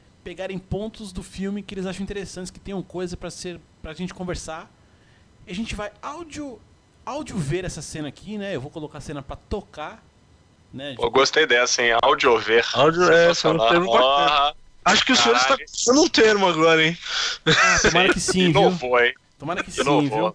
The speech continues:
Speaker 2: Pelo menos
Speaker 1: Então,
Speaker 2: a soft innovation aí se rolou.
Speaker 1: a gente vai áudio assistir aqui, eu pus o videocassete aqui do meu lado, a gente vai áudio assistir aqui algumas cenas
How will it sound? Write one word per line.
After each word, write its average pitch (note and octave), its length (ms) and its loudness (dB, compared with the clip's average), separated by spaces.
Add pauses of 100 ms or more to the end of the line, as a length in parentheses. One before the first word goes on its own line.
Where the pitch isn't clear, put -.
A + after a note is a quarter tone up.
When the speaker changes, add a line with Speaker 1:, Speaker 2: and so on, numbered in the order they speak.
(100)
Speaker 2:
Pelo C#3 160 -12
menos D#3 160 -2
Speaker 1:
Então, E3 80 6
Speaker 2:
a D3 60 6
soft - 400 -2
innovation B2+ 500 0
aí C3 80 -16
se - 140 -8
rolou. G#2+ 400 -2
Speaker 1:
a A#2+ 200 -10
gente F3 220 -6
vai F3+ 140 -6
áudio A3+ 200 -4
assistir F#3 340 -10
aqui, F3 100 -14
eu - 40 -14
pus - 160 -6
o F3 40 -6
videocassete F3+ 460 -6
aqui - 100 -16
do - 20 0
meu A#2+ 120 -2
lado, D#3+ 200 -2
a - 20 -10
gente D3 100 -12
vai D#3 160 -4
áudio D4 220 -4
assistir F3 360 -8
aqui D#3 200 -10
algumas D3 320 -8
cenas G#3 600 -10